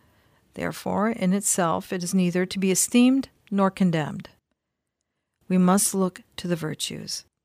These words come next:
She who is most mortified, humbled, and single-minded in serving God is the most holy. However, we can never feel very certain about such matters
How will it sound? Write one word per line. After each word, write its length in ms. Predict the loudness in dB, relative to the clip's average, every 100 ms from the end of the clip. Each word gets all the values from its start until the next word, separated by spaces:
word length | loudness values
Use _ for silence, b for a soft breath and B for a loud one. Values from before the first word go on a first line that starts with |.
| _ _ _ _ _
She 460 | -10 -6 -6 -10 -16 _ _ -10
who 160 | -6
is 140 | -4 0
most 340 | 4 4 4
mortified, 680 | 4 4 2 -2 -4 -6 -12 _ _
humbled, 580 | -4 2 4 2 -2 -8 -16 b b
and 120 | -2
single-minded 840 | 2 4 6 6 6 6 2 -4 -4
in 80 | -2
serving 500 | 0 2 2 4 4
God 360 | 4 0 -4 -8 b b b
is 140 | 0
the 80 | 2
most 320 | 4 2 -2
holy. 460 | -6 -6 -8 -12 -18 _ _ _ _ _ _ _ _ _ _
However, 400 | -2 0 0 0
we 120 | -2 0
can 240 | 2 4
never 280 | 2 0 -2
feel 280 | -2 -2 0
very 260 | 0 0
certain 380 | 0 0 -2 -4
about 220 | -6 -4
such 260 | -4 -6 -2
matters 460 | -2 0 -2 -4